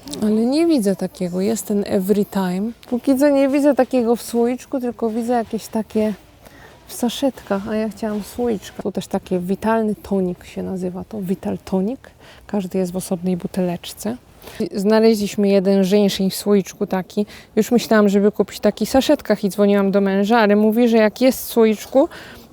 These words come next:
to kupmy w słoiczku. Więc jest. I on jest marki Traders, więc to trochę jakby kupować, nie wiem, żeńszeń marki Carrefour. Ale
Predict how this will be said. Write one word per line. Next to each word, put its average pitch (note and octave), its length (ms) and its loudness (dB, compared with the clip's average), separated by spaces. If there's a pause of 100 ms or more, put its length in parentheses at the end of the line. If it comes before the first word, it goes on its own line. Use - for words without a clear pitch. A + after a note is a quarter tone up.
to A3+ 120 4
kupmy G#3 320 2
w G3+ 60 0
słoiczku. G3 640 0 (260)
Więc G#3+ 320 4
jest. F#3 500 -2
I B3 400 4
on G#3+ 120 6
jest A3 120 4
marki A3 280 2
Traders, G#3 480 2
więc F#3+ 220 -2
to F#3 160 -12
trochę G#3+ 280 2
jakby F#3 280 2
kupować, G3 640 0
nie F#3+ 180 2
wiem, F3 240 -4 (1200)
żeńszeń F#3+ 600 4
marki F#3 800 0 (460)
Carrefour. F#3 500 0 (600)
Ale G#3 460 4